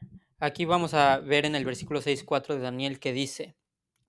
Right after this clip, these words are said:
"Entonces los gobernadores y sátrapas buscaban ocasión para acusar a Daniel en lo relacionado al reino,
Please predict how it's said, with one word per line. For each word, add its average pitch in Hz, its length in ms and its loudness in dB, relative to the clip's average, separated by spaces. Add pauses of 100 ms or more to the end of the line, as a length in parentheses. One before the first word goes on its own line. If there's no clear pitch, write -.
(120)
"Entonces 165 400 2
los 160 140 2
gobernadores 139 680 4
y 156 60 -4
sátrapas 139 680 -2
buscaban 139 340 -8
ocasión 131 400 -10
para 127 160 -6
acusar 139 300 -2
a 135 40 2
Daniel 135 380 0 (360)
en 151 120 -2
lo 143 100 4
relacionado 135 1000 0
al 127 220 0
reino, 139 420 -4